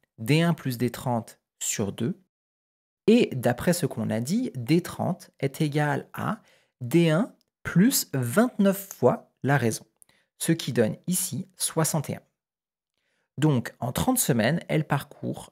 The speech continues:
neuf cent soixante kilomètres. La formule à retenir finalement est donc que la somme des termes consécutifs d'une suite arithmétique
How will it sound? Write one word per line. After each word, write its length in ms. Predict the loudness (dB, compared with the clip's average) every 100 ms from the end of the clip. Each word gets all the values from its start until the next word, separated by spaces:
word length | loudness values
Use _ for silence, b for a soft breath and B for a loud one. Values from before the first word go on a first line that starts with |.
| -4
neuf 220 | 0 0
cent 160 | 0 -2
soixante 520 | -2 -4 -2 -4 -8 -12
kilomètres. 580 | -4 -2 -2 -8 _ _ _ _ _ _ _ _ _ _ _ _ _ _ _ -2
La 80 | 0
formule 360 | 2 2 6 6
à 80 | 4
retenir 440 | 2 2 4 2
finalement 480 | 0 0 2 2 2
est 160 | 2 2
donc 300 | 2 -2 -4
que 200 | -2 2
la 340 | 2 0 -4
somme 380 | -2 0 2 4
des 100 | 2
termes 300 | 2 0 0
consécutifs 800 | -2 -2 -2 -4 -6 -8 -6 -6
d'une 160 | -4 -4
suite 360 | -4 -8 -8 0
arithmétique 760 | 2 2 0 -4 -4 -8 -8